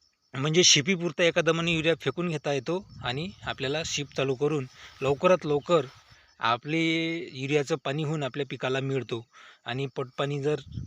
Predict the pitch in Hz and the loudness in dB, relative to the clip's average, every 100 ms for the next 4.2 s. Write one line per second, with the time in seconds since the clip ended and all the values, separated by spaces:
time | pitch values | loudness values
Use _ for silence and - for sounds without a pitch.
0 | - - - - 127 139 147 - 160 147 | -12 -20 -20 -8 -6 -2 -2 -2 -2 -2
1 | 131 139 - - 160 165 147 170 147 156 | 0 0 -2 -2 0 0 0 -2 -2 -4
2 | 143 123 135 135 123 123 117 - - 139 | -8 -8 -6 -4 -4 -2 -4 -6 -12 -6
3 | 160 - 165 143 143 143 - 131 127 120 | -6 -2 0 0 -2 -4 -4 -4 -4 -4
4 | 131 | -6